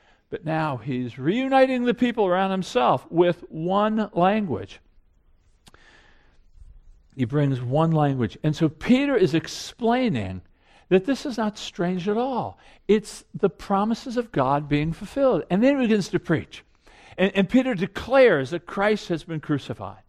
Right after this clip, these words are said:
for our sins. And then Peter declares that Jesus, who died and was buried,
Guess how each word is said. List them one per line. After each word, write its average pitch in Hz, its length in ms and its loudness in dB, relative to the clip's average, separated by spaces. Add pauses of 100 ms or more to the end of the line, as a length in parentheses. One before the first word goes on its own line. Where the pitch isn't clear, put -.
(640)
for 123 260 2
our 117 120 -4
sins. - 460 -16 (320)
And 190 120 4
then 202 140 4
Peter 220 340 2
declares 196 1120 0
that 151 340 -2
Jesus, 127 920 -2 (240)
who 240 200 4
died 220 640 2
and 220 200 0
was 269 160 -2
buried, 202 480 2